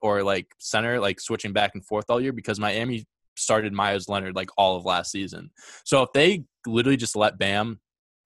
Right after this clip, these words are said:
just play center, do his thing, and not have to, like, play next to someone like that,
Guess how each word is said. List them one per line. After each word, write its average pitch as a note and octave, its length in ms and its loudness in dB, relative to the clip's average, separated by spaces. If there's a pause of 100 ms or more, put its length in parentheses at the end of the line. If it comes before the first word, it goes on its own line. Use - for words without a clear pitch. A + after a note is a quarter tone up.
(100)
just A2 220 -8
play A2+ 160 2
center, G#2+ 320 -2
do G#2 180 -4
his G#2 220 -4
thing, G#2 180 -2
and F#2+ 80 -4
not F#2+ 180 0
have F#2+ 160 0
to, F#2+ 60 -6
like, F2+ 220 -4 (180)
play G2 220 0
next G2+ 200 -6
to - 40 -10
someone A2 180 -4
like A2 120 -8
that, A#2 240 2